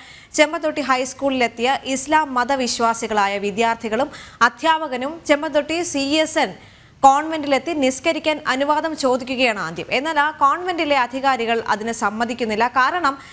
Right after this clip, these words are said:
വ്യക്തമായൊരു കാര-, കാര്യം എന്താണെന്ന് വെച്ചാൽ ആ പരിസരത്ത് ര-, തന്നെ രണ്ട് മുസ്ലിം പള്ളികളുണ്ട്. അവിടെ എന്തുകൊണ്ട് അവർ നിസ്കരിക്കാൻ എത്തിയില്ല? ഇവിടേക്ക് മാത്രം അവർ എന്തുകൊണ്ട് വന്നു? ഈ ഒരു ചോദ്യവും പ്രസക്തമല്ലേ?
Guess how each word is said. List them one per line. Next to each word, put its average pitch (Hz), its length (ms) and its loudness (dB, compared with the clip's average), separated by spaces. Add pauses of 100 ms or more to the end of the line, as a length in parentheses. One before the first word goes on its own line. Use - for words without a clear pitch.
(560)
വ്യക്തമായൊരു 349 720 2
കാര-, 277 540 0
കാര്യം 269 440 0
എന്താണെന്ന് 254 380 0
വെച്ചാൽ 254 200 0
ആ 320 180 4
പരിസരത്ത് 302 420 0
ര-, 254 380 0
തന്നെ 226 200 0
രണ്ട് 254 380 0 (420)
മുസ്ലിം 247 480 0
പള്ളികളുണ്ട്. 202 560 -2 (340)
അവിടെ 311 240 0
എന്തുകൊണ്ട് 277 600 0 (100)
അവർ 240 200 0
നിസ്കരിക്കാൻ 226 640 -2 (100)
എത്തിയില്ല? 196 580 -2
ഇവിടേക്ക് 320 420 -2
മാത്രം 254 400 0 (100)
അവർ 240 160 0 (100)
എന്തുകൊണ്ട് 262 500 -2
വന്നു? 202 400 0 (120)
ഈ 311 180 2
ഒരു 330 160 0
ചോദ്യവും 254 440 0
പ്രസക്തമല്ലേ? 220 640 -4